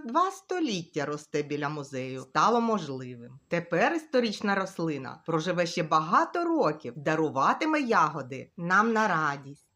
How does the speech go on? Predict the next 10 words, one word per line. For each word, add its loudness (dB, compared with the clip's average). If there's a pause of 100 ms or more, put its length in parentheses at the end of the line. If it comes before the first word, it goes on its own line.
(240)
Вона 0
є -2
символом 0
спадщини -2 (220)
Тараса 2
Шевченка -2
та -2
інших -2
українських -4
митців, -6